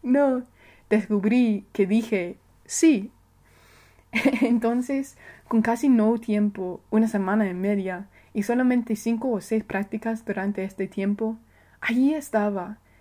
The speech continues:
en el escenario con mis amigas japoneses en frente de cientos de personas.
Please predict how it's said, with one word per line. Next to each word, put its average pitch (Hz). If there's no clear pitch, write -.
en 208
el 202
escenario 226
con 202
mis 196
amigas 233
japoneses 220
en 185
frente 247
de 180
cientos 220
de 175
personas. 190